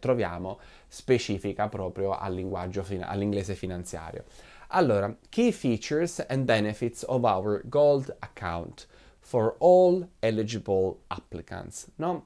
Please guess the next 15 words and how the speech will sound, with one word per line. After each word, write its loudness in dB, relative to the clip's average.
Quindi, 0
ehm, -2
elementi, 0
eh, 0
chiave 0
e, 0
eh, -2
benefici -4
del 0
nostro -2
acca-, -8
del -2
nostro -2
conto -2
gold, -2